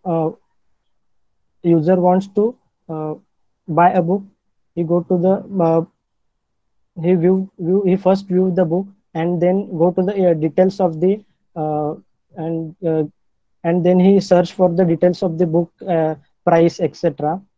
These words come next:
and the po-, and the condition of the book, and then he will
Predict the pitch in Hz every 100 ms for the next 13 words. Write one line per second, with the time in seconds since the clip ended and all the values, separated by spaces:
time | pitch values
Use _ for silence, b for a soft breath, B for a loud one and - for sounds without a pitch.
0 | _ - 165 160 175 175 165 156 175 185
1 | 165 165 180 - 180 156 170 185 175 156
2 | 160 147 170 - _ _ 170 185 196 -
3 | 165 185 185 196 214 214 247